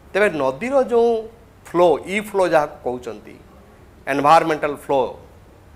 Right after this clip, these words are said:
ପ୍ରତ୍ୟେକଟି ନଦୀ ପାଇଁ ଗୋଟେ ଏନଭାରମେଣ୍ଟାଲ ଫ୍ଲୋର ଆବଶ୍ୟକତା ଅଛି।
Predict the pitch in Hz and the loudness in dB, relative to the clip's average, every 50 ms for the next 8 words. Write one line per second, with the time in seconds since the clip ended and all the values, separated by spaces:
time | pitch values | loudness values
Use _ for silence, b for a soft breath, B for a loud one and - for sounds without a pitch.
0 | - - - - - 151 151 - - 233 233 - 240 208 180 147 135 139 165 156 | -20 -20 -6 2 2 2 4 4 0 -2 -2 -2 -4 -2 -2 -2 -2 -4 -8 -8
1 | - 160 175 190 170 160 202 214 160 113 110 107 - 131 143 151 156 156 156 156 | -6 -6 -6 -6 -8 -8 -6 -6 -6 -6 -8 -4 -2 -2 -2 -2 -4 -8 -10 -10
2 | 165 175 202 190 - - - 123 113 101 95 - - - - - - - - - | -10 -10 -12 -14 -16 -12 -10 -8 -8 -8 -10 -14 -18 -20 -20 -20 -20 -20 -20 -8
3 | - 160 202 247 - - - - - 120 - - - - - - 127 - - - | 0 2 4 4 4 2 -2 -6 -8 -12 -14 -14 -10 -6 -6 -6 -6 -6 -10 -16